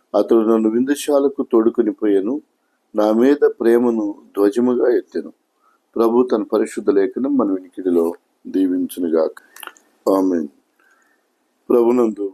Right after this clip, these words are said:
ప్రియులరా, మన ప్రియులు,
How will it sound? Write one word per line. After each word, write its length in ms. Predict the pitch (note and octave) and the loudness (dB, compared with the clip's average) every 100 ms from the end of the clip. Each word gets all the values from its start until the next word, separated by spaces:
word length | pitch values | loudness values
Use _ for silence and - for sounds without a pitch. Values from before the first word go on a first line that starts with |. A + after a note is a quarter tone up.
| - | -6
ప్రియులరా, 440 | G#2 G2 F#2+ B2+ - _ _ _ _ _ _ _ _ _ _ _ _ _ _ _ _ _ _ _ _ | -4 -2 -4 -8 -14 _ _ _ _ _ _ _ _ _ _ _ _ _ _ _ _ _ _ _ _
మన 320 | C3 A#2 G#2+ G2+ | 0 2 2 0
ప్రియులు, 580 | - A2 A2 G#2+ C3+ | 0 2 4 4 2